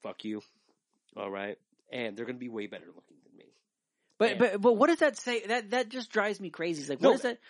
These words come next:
Speaker 2: what does that say when you're that rich and, and you all are basically in agreeance of, "I need to be single"?
Speaker 1: Well, that, I, I think it just really ex-, it is
Speaker 2: Look at Bill and Melinda Gates.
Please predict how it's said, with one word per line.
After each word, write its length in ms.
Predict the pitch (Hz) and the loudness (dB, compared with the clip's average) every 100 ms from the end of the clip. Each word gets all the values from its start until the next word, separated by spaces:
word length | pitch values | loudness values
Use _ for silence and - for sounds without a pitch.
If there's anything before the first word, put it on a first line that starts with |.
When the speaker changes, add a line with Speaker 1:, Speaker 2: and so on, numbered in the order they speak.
| - | -2
Speaker 2:
what 100 | 254 | 2
does 80 | 285 | 6
that 180 | 311 294 | 6 4
say 340 | - 226 220 | 2 4 4
when 200 | 185 175 | 4 2
you're 300 | 175 196 190 - _ - | 4 6 6 2 _ -6
that 360 | 139 180 226 151 | 4 6 4 2
rich 600 | 156 190 165 127 - - _ _ | 4 6 6 4 -4 -8 _ _
and, 400 | 170 170 170 160 - | 2 4 4 2 0
and 380 | 160 151 151 143 180 156 | 2 2 0 -4 -14 -8
you 220 | 151 185 | -2 0
all 400 | 170 165 175 185 | 6 8 10 8
are 60 | 160 | 6
basically 500 | 165 170 170 165 151 | 4 0 -2 -2 0
in 80 | |
agreeance 640 | 143 139 143 151 143 131 - - | 0 -2 0 2 0 -2 -8 -4
of, 240 | 143 135 120 | 0 -2 -2
"I 100 | 135 | -6
need 200 | 135 120 | -6 -8
to 40 | |
be 100 | 120 | -8
single"? 400 | - 131 113 92 - - | -8 -8 -10 -12 -16 0
Speaker 1:
Well, 240 | 170 160 131 | 4 4 4
that, 280 | 160 170 - - | 4 2 -2 -14
I, 100 | 135 - - - - | -14 -14 -14 -10 -8
I 20 | - | -6
think 200 | 180 196 | -6 -6
it 80 | |
just 220 | 147 156 131 | -6 -8 0
really 360 | 131 143 170 | 4 4 4
ex-, 300 | - - - - _ _ - | 2 -4 -8 -10 _ _ -2
it 240 | 143 135 _ _ _ _ - | 0 0 _ _ _ _ -2
is 260 | 160 143 - _ _ _ _ | -2 -2 -8 _ _ _ _
Speaker 2:
Look 160 | 208 220 | 2 4
at 100 | 226 | 8
Bill 180 | 220 254 | 8 8
and 100 | 233 | 6
Melinda 280 | 208 214 196 | 6 4 4
Gates. 420 | 180 233 - | 4 4 0